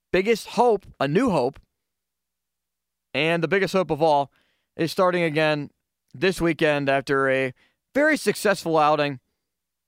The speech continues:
in Bradenton, and possibly could be seen a little bit closer to home here in Pittsburgh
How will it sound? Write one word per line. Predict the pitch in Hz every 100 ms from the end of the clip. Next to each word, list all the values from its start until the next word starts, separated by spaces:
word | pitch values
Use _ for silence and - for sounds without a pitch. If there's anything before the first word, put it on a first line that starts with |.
| -
in | 175
Bradenton, | 151 156 165 143 - 110 127 _ _ _ _ _ _ _
and | 139 156 160 147 _ _
possibly | - 107 143 131 202 311 - _ _ _ _ _ -
could | 160
be | 139
seen | - 156 156
a | 139
little | 139 139
bit | -
closer | - - 202 302 240
to | 160
home | 135 135
here | 127 127
in | 117
Pittsburgh | 110 110 120 117